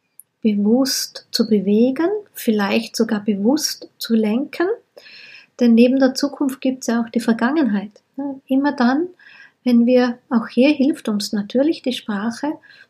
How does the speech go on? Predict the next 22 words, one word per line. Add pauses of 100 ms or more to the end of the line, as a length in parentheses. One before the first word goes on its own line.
(120)
formulieren (320)
in
einer (380)
Grammatik
von (720)
Vergangenheit, (640)
dann (100)
sind
wir
nicht
im
Hier
und
Jetzt. (420)
Und
das
passiert
ganz
oft,
wenn
wir (300)
nachdenken,